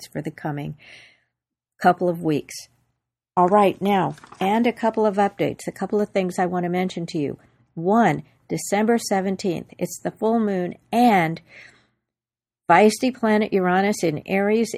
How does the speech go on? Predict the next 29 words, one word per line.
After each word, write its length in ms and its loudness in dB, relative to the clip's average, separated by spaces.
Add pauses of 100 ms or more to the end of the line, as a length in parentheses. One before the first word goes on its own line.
is 220 -2
moving 580 0 (260)
in 480 2 (280)
a 100 2 (160)
direct 720 0 (300)
direction. 680 0 (180)
Finally, 520 -2 (300)
it's 200 -6
been 200 -2
going 280 2
retrograde. 600 0
That's 240 -6
meant 160 -2
it's 160 -8
been 160 -4
kind 240 -4
of 80 -8
peaceful 480 -4
in 100 -4
a 80 -6
way. 240 -6 (320)
Now 240 0
that 160 -2
it's 220 -2
going 340 0
direct, 540 -2 (340)
expect 800 -4 (140)
the 280 -4
unexpected. 1160 -6